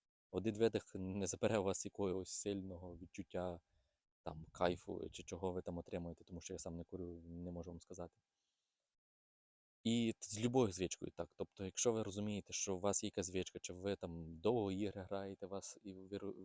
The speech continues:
ви розумієте, що це руйнує ваші звички корисні, почніть менше грати, на п'ять хвилин, на десять хвилин. Це вам, тобто, якщо ви граєте там чотири години, дві години, на десять хвилин менше, на п'ять хвилин менше, на хвилину менше, якщо вам важко.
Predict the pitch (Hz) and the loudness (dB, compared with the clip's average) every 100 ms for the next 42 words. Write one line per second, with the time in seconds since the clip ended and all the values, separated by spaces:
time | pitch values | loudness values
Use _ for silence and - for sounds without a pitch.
0 | 92 101 95 98 98 - - - - 92 | -8 -8 -6 -8 -8 -8 -10 -10 -6 -4
1 | 95 - - 92 101 98 98 92 92 92 | -4 -6 -8 -6 -4 -2 -2 -2 -2 -4
2 | 87 95 - - 90 90 95 - _ - | -4 -6 -6 -8 -10 -6 -6 -6 _ -6
3 | 95 92 - 92 _ _ _ _ _ - | -4 -4 -8 -20 _ _ _ _ _ -8
4 | - 143 98 107 - 87 - 113 127 85 | -2 0 4 2 2 -2 0 0 2 -2
5 | - - 82 98 95 - - - - 85 | -2 -12 -4 0 0 0 -6 -16 -18 -14
6 | - 120 151 143 139 131 127 120 - 110 | -4 0 2 2 0 -2 -4 -2 -2 0
7 | - 107 113 104 - 87 82 - 123 98 | 2 4 4 2 -2 -16 -12 -2 0 0
8 | 98 101 87 - 98 117 104 98 92 _ | 0 -2 -4 -10 0 0 2 -2 -6 _
9 | _ _ _ 107 127 - - 107 101 87 | _ _ _ 4 6 2 2 0 0 -4
10 | - - _ 127 120 104 - 87 87 - | -10 -16 _ 4 4 4 2 -2 -6 -4
11 | - - 175 160 98 87 85 - - 90 | -2 8 10 12 8 0 -4 -6 -4 -2
12 | 87 82 - | 0 -2 -4